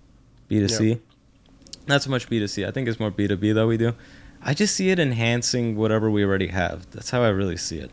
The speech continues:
Speaker 1: I don't see it, like, getting to that point where it's like, "Oh my God, these bigger philosophical and legal questions," right?
Speaker 2: Yeah, I mean, like, w-, one,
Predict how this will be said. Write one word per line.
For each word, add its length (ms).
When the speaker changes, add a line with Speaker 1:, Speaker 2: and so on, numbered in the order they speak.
Speaker 1:
I 60
don't 100
see 200
it, 100
like, 320
getting 260
to 140
that 360
point 280
where 120
it's 160
like, 200
"Oh 240
my 160
God, 640
these 460
bigger 240
philosophical 720
and 80
legal 220
questions," 500
right? 280
Speaker 2:
Yeah, 300
I 60
mean, 200
like, 200
w-, 220
one, 260